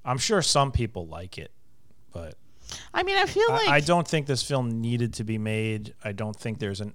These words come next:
Speaker 1: a real audience for the, for a remake of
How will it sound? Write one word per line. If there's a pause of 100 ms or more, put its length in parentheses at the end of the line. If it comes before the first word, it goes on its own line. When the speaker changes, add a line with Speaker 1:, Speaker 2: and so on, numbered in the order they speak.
(120)
Speaker 1:
a
real
audience
for
the,
for
a (140)
remake
of